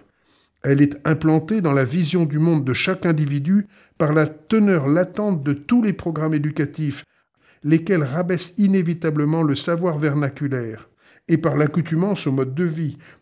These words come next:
qu'engendre forcément le contrôle des professionnels sur la définition et la satisfaction des besoins. Enfin, dit Illich, la sphère éducative est la chasse gardée à des divers corps d'enseignants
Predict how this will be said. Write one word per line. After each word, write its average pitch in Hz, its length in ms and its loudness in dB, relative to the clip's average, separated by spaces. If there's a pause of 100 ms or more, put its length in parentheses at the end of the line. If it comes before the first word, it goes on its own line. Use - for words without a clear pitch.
(120)
qu'engendre 156 460 0
forcément 185 580 -2
le 156 140 2
contrôle 202 580 2
des 143 120 2
professionnels 147 880 -2 (280)
sur 170 240 0
la 160 100 4
définition 170 640 0
et 160 60 4
la 147 100 2
satisfaction 156 800 -4
des 143 140 0
besoins. 123 480 -2 (460)
Enfin, 170 460 -2 (260)
dit 127 220 -2
Illich, 180 300 -2 (520)
la 151 140 2
sphère 185 280 -2
éducative 160 640 0
est 160 60 4
la 143 100 2
chasse 156 320 -2
gardée 147 400 -2
à 160 80 0
des 139 160 -2
divers 156 560 -2
corps 165 220 -4
d'enseignants 147 640 -2